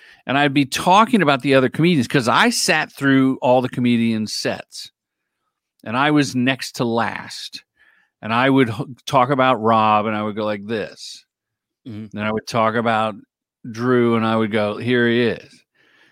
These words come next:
Speaker 1: And then I got to, uh, the headliner that followed me was Longhorn the comedian, who u-, used to wear, he's, uh, a black guy, wears a cowboy hat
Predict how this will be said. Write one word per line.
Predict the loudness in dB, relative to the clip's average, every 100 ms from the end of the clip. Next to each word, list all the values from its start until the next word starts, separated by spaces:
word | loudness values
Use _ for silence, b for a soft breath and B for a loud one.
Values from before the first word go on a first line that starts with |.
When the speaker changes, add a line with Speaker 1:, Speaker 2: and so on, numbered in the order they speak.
| _ -6
Speaker 1:
And | 0
then | 0
I | 2
got | 0 -2 -2
to, | -2 0 0 -2
uh, | -4 -4
the | -4
headliner | -2 0 0 0 -2
that | -4 -6
followed | 0 0 0 0
me | 0 0
was | -2
Longhorn | -6 0 2 4 2 0 0 2 2 0
the | -4
comedian, | -4 -2 -2 -2 -6 -14 -18 -20 _ _ _ _ _ _ _ _ _ _ _
who | 2 2 0
u-, | -10 -10 -14 -16 _ _
used | 0 4 4 4
to |
wear, | 4 4
he's, | 4 0 -2
uh, | -4 -2 0 -2 -4 -8 _ _ _
a | -2
black | 0 0 -2
guy, | 0 0
wears | 0 0 -2
a |
cowboy | -6 -4 -2 -2 -2
hat | -2 -2 -4